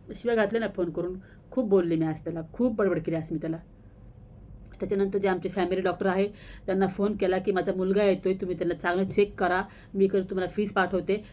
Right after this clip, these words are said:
पण तुम्ही साहिलला चांगलं चेक करा, त्याच्या पायाचं कंडिशन फार खराब आहे." डॉक्टर म्हणले, "ठीक आहे अनिता, तू पाठव, मी बघतो." मग तो गेला होता,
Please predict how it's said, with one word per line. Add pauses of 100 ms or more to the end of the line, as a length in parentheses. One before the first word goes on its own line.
(140)
पण
तुम्ही
साहिलला
चांगलं
चेक
करा,
त्याच्या
पायाचं
कंडिशन
फार
खराब
आहे." (420)
डॉक्टर
म्हणले,
"ठीक
आहे
अनिता,
तू
पाठव,
मी
बघतो."
मग
तो
गेला
होता,